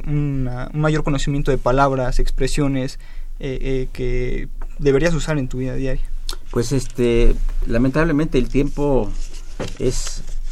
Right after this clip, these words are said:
Speaker 2: es un tirano, pero el primer tirano es el padre Cronos, que ya dice que estamos terminando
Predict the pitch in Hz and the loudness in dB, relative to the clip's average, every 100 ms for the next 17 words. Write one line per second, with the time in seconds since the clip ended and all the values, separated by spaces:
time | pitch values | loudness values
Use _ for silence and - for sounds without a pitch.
0 | - 113 147 135 117 123 123 156 170 - | -4 -2 -2 0 0 2 4 2 0 -4
1 | - - - - - - - - - - | -6 -4 -2 -4 -6 -8 -12 -12 -12 -6
2 | 107 107 123 120 156 - 123 123 127 151 | 6 8 8 8 4 4 4 4 2 0
3 | 175 - 131 107 110 110 - - 117 113 | -2 -2 0 2 4 4 2 2 2 0
4 | 104 - 123 107 107 107 98 - 82 76 | 0 6 8 8 6 2 -2 -4 -4 0
5 | - 101 101 101 85 85 92 104 101 98 | 0 2 2 0 -4 -4 -2 0 0 0